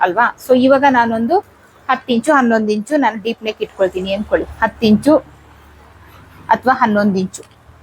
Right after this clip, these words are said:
ಬ್ಲೌಸ್ ಅಲ್ಲಿ ಬ್ಯಾಕ್ ಅಲ್ಲಿ ಡೀಪ್ ನೆಕ್ ಇಟ್ಕೊ-, ಇಡ್ತೀನಿ ಅನ್ಕೊಳ್ಳಿ. So ಆವಾಗ ನಾನು ನನ್ನ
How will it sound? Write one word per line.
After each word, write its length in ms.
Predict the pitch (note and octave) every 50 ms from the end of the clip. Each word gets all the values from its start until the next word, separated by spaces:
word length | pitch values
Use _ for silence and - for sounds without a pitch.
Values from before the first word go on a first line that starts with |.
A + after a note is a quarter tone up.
| - - - - G3+
ಬ್ಲೌಸ್ 320 | G3+ A#3 A3+ B3 A#3+ -
ಅಲ್ಲಿ 180 | A#3+ C4 C4 B3
ಬ್ಯಾಕ್ 320 | A3 A#3+ A3 A3+ - -
ಅಲ್ಲಿ 140 | A#3+ A3 F#3
ಡೀಪ್ 180 | A#3 A3+ -
ನೆಕ್ 200 | A3 G#3 G#3 -
ಇಟ್ಕೊ-, 320 | - - - - - - -
ಇಡ್ತೀನಿ 400 | G#3+ - - - A3+ G#3+ G#3+ G#3+
ಅನ್ಕೊಳ್ಳಿ. 340 | G#3 G#3+ - - F3+ - - - -
So 60 | A#3+
ಆವಾಗ 420 | A3+ A3+ B3 D4 D#4+ D4+ C4+ A3+ A#3 B3+ D4+ E4+
ನಾನು 480 | D#4 A#3+ G#3+ A#3 C#4 C#4 C#4 D#4+ F4+
ನನ್ನ 300 | F4 C#4+ A#3 A#3 B3+ C#4